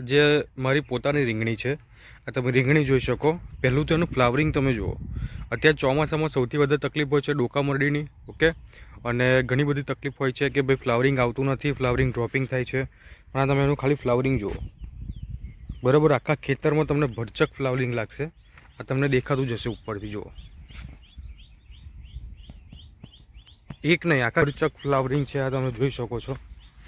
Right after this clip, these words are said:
બરાબર? આ તમે ફ્લાવરિંગ જુઓ આખા ખેતરમાં, ઓકે?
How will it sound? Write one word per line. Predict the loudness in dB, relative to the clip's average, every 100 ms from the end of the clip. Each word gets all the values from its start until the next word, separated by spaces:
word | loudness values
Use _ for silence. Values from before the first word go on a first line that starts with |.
| -20 -20 -20 -16
બરાબર? | -6 -2 0 2
આ | 2
તમે | 0 -2
ફ્લાવરિંગ | -2 -2 -2
જુઓ | -2 -4
આખા | -4 -4
ખેતરમાં, | -4 -6 -6 -8 -14 -20 -20 -20 -20 -20 -20 -20 -20 -20 -20 -20 -20 -20 -20 -18 -18 -18 -20 -20 -20 -18 -16 -16 -18 -20 -20 -20 -20 _ -20 -20 -20
ઓકે? | -6 -2